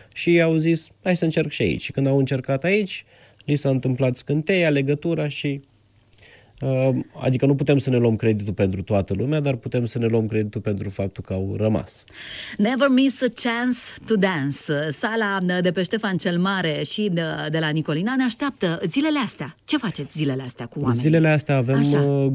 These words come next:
Speaker 1: grupe deschise, avem ore demonstrative cu toți copiii, doar, uh, să vină să vadă cum e și dacă le convine,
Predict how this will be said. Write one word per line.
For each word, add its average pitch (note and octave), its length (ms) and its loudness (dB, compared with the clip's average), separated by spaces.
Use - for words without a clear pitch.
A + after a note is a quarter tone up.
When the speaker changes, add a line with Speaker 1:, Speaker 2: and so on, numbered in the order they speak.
Speaker 1:
grupe D3+ 320 0
deschise, C#3 440 -2
avem G#2+ 360 0
ore G#2+ 200 2
demonstrative G2 760 -2
cu - 120 -8
toți G#2 200 -4
copiii, C#3 440 -2
doar, A#2+ 180 -2
uh, F#2+ 300 0
să F2 140 -6
vină C#3 180 0
să A2+ 120 -2
vadă B2 280 0
cum F#2 200 -4
e E3+ 300 2
și C#3 180 -6
dacă F2+ 260 -6
le F2+ 80 -2
convine, D3 760 0